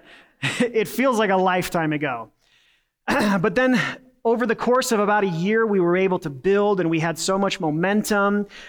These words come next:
We got moved into our ministry center, which is right down the street from here. And, uh, we're so excited about everything that God wanted to do in that. And then, the, literally, like, two weeks after, we all gathered in our ministry center for the first time to pray,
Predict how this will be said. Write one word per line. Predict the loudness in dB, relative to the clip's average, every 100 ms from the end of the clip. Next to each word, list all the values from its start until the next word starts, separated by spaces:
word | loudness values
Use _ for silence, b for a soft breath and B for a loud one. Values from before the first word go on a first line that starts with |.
| B
We | -2
got | 0 0 0
moved | 0 2 2
into | 0 0 0 2 2
our | 0
ministry | 0 0 -2 -2 -2
center, | 0 0 2
which | 0 -2
is | -4
right | -2 -2
down | 0 0 -2
the |
street | -4 -2 -2 -2
from | -4 0
here. | 0 2 0 -2 b b b b -4
And, | -2 0 0 2
uh, | 0
we're | 0
so | -2 0 0
excited | 0 0 0 0 0
about | 0 0
everything | 0 0 0 0 0
that | 0
God | 0 0
wanted | 2 0 0
to | -2
do | 0 0
in | 2
that. | 0 -2 -4 -4
And | -4 -2
then, | 0 0 0 -2 -4 B B B B -2
the, | 0 2
literally, | 2 2 2 2 2
like, | 2 0 -4
two | 0 2
weeks | 2 2 2
after, | 0 0 0 -2
we | 2 2
all | 2 2
gathered | 2 2 0 0
in | 0
our | 2
ministry | 0 0 -2
center | -2 -2 -2
for | -4
the | -10
first | -4 -2 -2
time | -2 -2 -2
to | -6
pray, | -4 -2 0 0 0